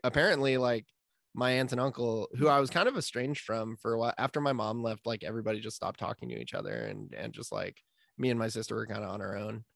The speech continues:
But, like, and, you know, like, and we weren't even, like, there for each other, really, to be honest. But, like, I don't think that,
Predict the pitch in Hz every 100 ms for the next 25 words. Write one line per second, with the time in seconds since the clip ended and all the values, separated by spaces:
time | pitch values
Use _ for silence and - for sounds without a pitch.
0 | _ _ _ - 123 127 123 117 110 -
1 | _ _ _ _ _ - 175 190 202 165
2 | 139 127 131 143 147 143 139 127 120 113
3 | 113 110 104 95 - 110 - - - -
4 | - - - - _ _ _ _ 123 104
5 | 120 120 113 107 - - - 127 127 123
6 | 113 117